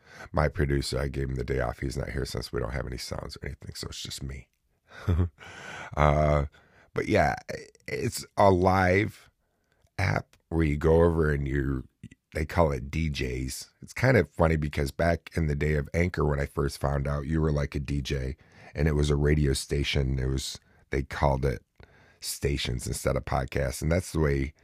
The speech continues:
Spoon is right now. And it's, it's nifty because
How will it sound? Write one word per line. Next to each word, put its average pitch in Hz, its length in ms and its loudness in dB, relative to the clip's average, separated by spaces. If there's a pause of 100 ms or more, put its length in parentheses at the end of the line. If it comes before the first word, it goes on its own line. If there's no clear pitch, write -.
(360)
Spoon 110 540 -2
is 65 200 -6
right - 200 -8
now. 62 280 -6
And 76 100 2
it's, 82 160 -2 (220)
it's 85 260 0
nifty 95 560 0 (500)
because 85 460 6